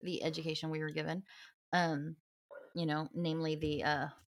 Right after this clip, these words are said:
<laughs> lack of U S history, but other things too. Um, but anyways, so we've been saying we're gonna homeschool, and I don't know, I'm still, like, eighty percent that that's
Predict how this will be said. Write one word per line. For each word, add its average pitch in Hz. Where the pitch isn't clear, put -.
<laughs> 247
lack 175
of 175
U 170
S 170
history, 175
but 277
other 269
things 170
too. -
Um, 170
but 294
anyways, 180
so 226
we've 208
been 180
saying 151
we're 156
gonna 151
homeschool, -
and 156
I 175
don't 156
know, 113
I'm 214
still, -
like, -
eighty 147
percent 73
that -
that's -